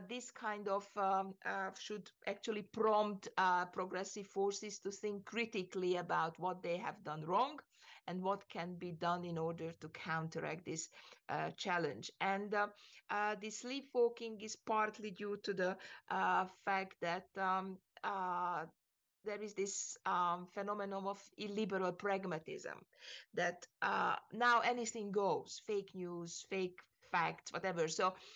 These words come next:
uh, nothing matters, and, uh, uh, and n-, nothing has a real value, only power. And academics and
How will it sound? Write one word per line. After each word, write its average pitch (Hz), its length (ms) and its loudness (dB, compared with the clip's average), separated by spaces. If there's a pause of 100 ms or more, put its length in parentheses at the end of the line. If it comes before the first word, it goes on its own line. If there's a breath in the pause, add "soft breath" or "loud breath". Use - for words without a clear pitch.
(220 loud breath)
uh, 208 140 2 (100)
nothing 233 520 0
matters, 214 580 -2 (300 loud breath)
and, 196 360 0
uh, 196 280 6 (340 loud breath)
uh, 185 540 4 (140)
and 196 200 -4
n-, - 180 -8
nothing 226 300 0
has 208 220 -4
a 202 80 0
real 214 260 2
value, 202 640 4
only 202 340 -4
power. 185 560 -4 (380 loud breath)
And 180 180 -2
academics 233 800 -2
and 190 300 0